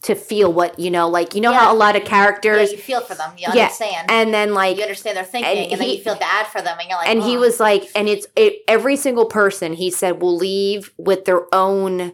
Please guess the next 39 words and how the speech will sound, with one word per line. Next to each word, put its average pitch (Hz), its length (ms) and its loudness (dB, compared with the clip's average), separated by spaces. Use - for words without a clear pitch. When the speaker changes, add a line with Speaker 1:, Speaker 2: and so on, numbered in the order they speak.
Speaker 1:
like, 185 340 -2
idea 175 380 0
of 156 80 -4
what 165 140 -4
the 170 80 -2
movie 165 360 -4
and 165 120 -6
what 180 180 -2
the 180 60 -4
character 175 500 -2
is 165 140 -4
supposed 160 380 -4
to 156 40 -6
be. 156 400 -6
So 175 160 -4
I'm 190 240 0
super 202 320 -4
excited 175 540 -2
Speaker 2:
Yeah, 196 100 -4
Speaker 1:
to 190 120 -2
Speaker 2:
I - 20 0
heard 247 200 -2
that, 196 120 -2
like, 190 200 -6
the, 170 300 -4
the 190 140 -6
some 202 180 -8
people 196 300 -10
who 202 100 -10
were 175 100 -6
like, 160 280 -8
"I 247 100 -12
don't 277 120 -10
wanna 240 160 -20
feel 330 380 -12
for 330 180 -12
the 294 120 -10
Joker, 247 580 -4
though." 202 280 -2